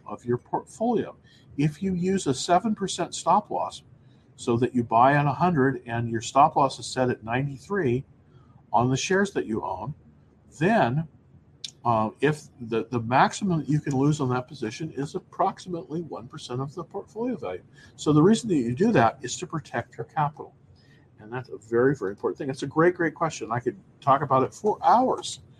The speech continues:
but, uh, that's the first rule that you need to learn. That's probably the most important rule,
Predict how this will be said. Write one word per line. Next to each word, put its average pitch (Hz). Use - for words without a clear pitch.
but, 123
uh, 120
that's 165
the 147
first 247
rule 226
that 175
you 139
need 165
to 180
learn. 131
That's 143
probably 202
the 208
most 269
important 175
rule, 147